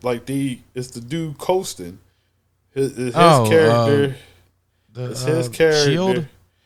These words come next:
Speaker 1: Yeah, Agents, Agents of shield. Yeah, you gotta
Speaker 2: Yeah.
Speaker 1: watch that one because that's tied into with
Speaker 2: To the
Speaker 1: that all
Speaker 2: movies?
Speaker 1: together. Yeah,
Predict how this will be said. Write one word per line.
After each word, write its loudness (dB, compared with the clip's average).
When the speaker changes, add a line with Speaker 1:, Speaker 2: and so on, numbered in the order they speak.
Speaker 1:
Yeah, 2
Agents, 0
Agents -4
of -6
shield. 0
Yeah, 0
you -4
gotta 2
Speaker 2:
Yeah. 0
Speaker 1:
watch 0
that 2
one -8
because -6
that's -2
tied 0
into -6
with -10
Speaker 2:
To -12
the 0
Speaker 1:
that 2
all 2
Speaker 2:
movies? -2
Speaker 1:
together. -2
Yeah, -6